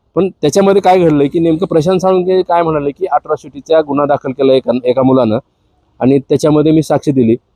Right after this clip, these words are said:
म्हणून गुन्हा दाखल केला आणि, अ, म्हणून मारहाण केली, सॉरी, त्या, अ, शिंदे सेनेच्या पदाधिकाऱ्यांनी, कार्यकर्त्यांनी, लोकांनी, असं त्यांचं बापू साळुंकेचं म्हणणं होतं.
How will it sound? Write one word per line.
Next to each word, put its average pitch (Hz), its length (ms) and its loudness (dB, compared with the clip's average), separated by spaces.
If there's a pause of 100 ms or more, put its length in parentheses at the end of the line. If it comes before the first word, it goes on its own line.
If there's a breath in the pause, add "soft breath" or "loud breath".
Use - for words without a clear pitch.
(380)
म्हणून 127 300 2 (440)
गुन्हा 127 200 2
दाखल 113 260 -2
केला 110 260 -2 (460)
आणि, 131 320 2
अ, 127 100 2
म्हणून 147 400 2
मारहाण 135 360 0
केली, 107 220 -4
सॉरी, 101 180 -4 (480)
त्या, 135 200 2
अ, 117 420 0
शिंदे 131 220 -2
सेनेच्या 113 580 -2 (1040)
पदाधिकाऱ्यांनी, 101 560 0
कार्यकर्त्यांनी, 107 600 0
लोकांनी, 107 320 0
असं 107 160 -4
त्यांचं 147 220 -2
बापू 165 180 0
साळुंकेचं 143 380 0
म्हणणं 127 200 2
होतं. 110 200 -2